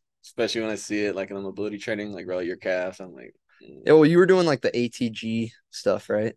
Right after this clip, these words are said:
Speaker 2: Like
Speaker 1: Yeah,
Speaker 2: that.
Speaker 1: really good stuff, man.
Speaker 2: Mm.
Speaker 1: Really good stuff. My knees have never felt better. I've never felt twitchier. You know, I run better. It helped my hammies a lot.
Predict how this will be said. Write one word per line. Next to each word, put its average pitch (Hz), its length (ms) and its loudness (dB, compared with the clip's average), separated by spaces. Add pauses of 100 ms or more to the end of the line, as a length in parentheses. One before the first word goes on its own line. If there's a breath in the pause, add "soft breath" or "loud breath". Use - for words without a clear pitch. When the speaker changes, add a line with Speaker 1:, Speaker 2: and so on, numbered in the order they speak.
Speaker 2:
Like 135 140 2
Speaker 1:
Yeah, 156 380 4
Speaker 2:
that. - 20 -16
Speaker 1:
really 139 380 2
good 120 200 -2
stuff, 117 420 -2
man. 101 280 -10 (180)
Speaker 2:
Mm. 110 160 -4
Speaker 1:
Really 113 380 2
good 101 180 -6
stuff. 95 280 -8
My 98 80 -8
knees 101 200 -6
have 95 100 -10
never 98 200 -10
felt 95 260 -10
better. 95 360 -8 (160)
I've 101 160 -14
never 95 220 -10
felt 92 280 -12
twitchier. 101 540 -10 (260 loud breath)
You - 80 -14
know, 85 240 -16 (100)
I - 60 -6
run 101 320 -6
better. 107 640 -2 (360 loud breath)
It 98 120 -8
helped 104 220 -6
my 101 100 -12
hammies 95 420 -10
a 101 40 -10
lot. 95 400 -8